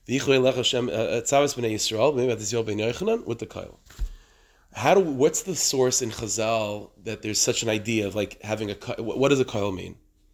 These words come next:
A koil means that you have a, a, you know, this word equals gematria that word, but you could also add one, you could be off by one.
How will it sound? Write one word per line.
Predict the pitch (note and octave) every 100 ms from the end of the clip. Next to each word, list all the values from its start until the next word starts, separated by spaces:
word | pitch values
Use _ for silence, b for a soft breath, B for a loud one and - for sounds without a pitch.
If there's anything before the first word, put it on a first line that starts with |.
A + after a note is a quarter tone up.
| _ _ _ _ _
A | G#2
koil | - C#3 C3+
means | C3 G#2
that | G#2
you | G#2
have | A#2+ A2+
a, | G#2+
a, | G#2+ F#2+ D2
you | G2+
know, | G2 G2 - b b
this | C3 C3+ A#2+
word | B2 A2+ F#2+
equals | A2+ A2+
gematria | G#2+ A2 -
that | G2+ G2
word, | F2+ A2+ B2+
but | A2+
you | A2
could | B2
also | B2 - A#2+
add | - A2+ A2+
one, | D#3 D#3+ A2+ B2 -
you | G#2+
could | A2+
be |
off | C3 C3
by | A2+
one. | A2 F#2 F2+